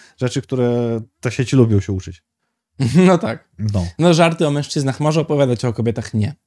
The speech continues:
Speaker 1: A, o, to też ciekawe.
Speaker 2: <laughs> Y, no dokładnie tak.
Speaker 1: Ale jeżeli myślicie, że to jest koniec świata i Animatrix już pojutrze albo dzisiaj,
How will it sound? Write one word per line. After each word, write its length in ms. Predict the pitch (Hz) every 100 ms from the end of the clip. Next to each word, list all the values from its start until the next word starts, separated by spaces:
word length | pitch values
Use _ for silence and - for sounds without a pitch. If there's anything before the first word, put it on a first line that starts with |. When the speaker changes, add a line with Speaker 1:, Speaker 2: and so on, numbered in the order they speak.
| _ _ -
Speaker 1:
A, 220 | 135 120
o, 280 | 139 107 117
to 80 | -
też 180 | 160 -
ciekawe. 540 | 131 120 107 98 175
Speaker 2:
<laughs> 760 | - 170 - - - 151 143 -
Y, 500 | 139 127 127 127 120 -
no 160 | 165
dokładnie 400 | 214 220 208 185
tak. 220 | 120 107 - _ _ _ -
Speaker 1:
Ale 160 | 151
jeżeli 280 | 160 208 220
myślicie, 440 | 202 - 190 175
że 80 | 156
to 140 | 156 175
jest 140 | 160
koniec 260 | 170 160 -
świata 320 | - 165 160
i 100 | 160
Animatrix 560 | 160 165 160 - 156
już 140 | 165 147
pojutrze 440 | - 180 170 151
albo 220 | 143 143 147
dzisiaj, 420 | 180 160 147